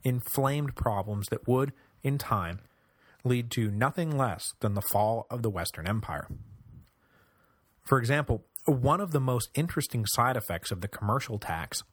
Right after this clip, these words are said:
was that large landowners were able to avoid paying it simply by making their estates as self-sufficient as possible. No trade,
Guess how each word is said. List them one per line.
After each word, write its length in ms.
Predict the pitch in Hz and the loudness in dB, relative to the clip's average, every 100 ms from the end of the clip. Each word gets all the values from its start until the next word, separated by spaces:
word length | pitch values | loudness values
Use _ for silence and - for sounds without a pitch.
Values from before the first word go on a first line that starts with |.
| _ _ - | _ _ -2
was 200 | 120 123 | 2 2
that 180 | 131 131 | 2 0
large 340 | 110 135 180 117 | 4 4 2 -2
landowners 640 | 107 135 113 85 80 - | 0 0 -2 -4 -4 -2
were 140 | 98 | -2
able 220 | 92 104 104 | -2 -2 -2
to 140 | 101 | -2
avoid 360 | 92 113 98 - | 0 0 -2 -6
paying 400 | - 151 123 85 | -2 -2 -2 -6
it 140 | 65 - - - - | -12 -18 -20 -20 -12
simply 340 | - 151 147 160 | 2 2 4 2
by 160 | 151 | 2
making 400 | 147 110 - 139 | 2 0 0 -2
their 140 | 110 87 | 0 0
estates 440 | - - 80 - - | -2 -4 -6 -6 -4
as 180 | 107 - | -2 -2
self-sufficient 680 | 85 85 - 92 87 - 92 | -4 -4 -4 -4 -6 -4 -4
as 100 | - | -4
possible. 580 | - 131 131 98 - - _ _ _ _ _ - - | 0 -2 -2 -6 -8 -12 _ _ _ _ _ -20 -6
No 160 | 90 80 | -2 -2
trade, 440 | - 90 98 123 | 0 0 0 -4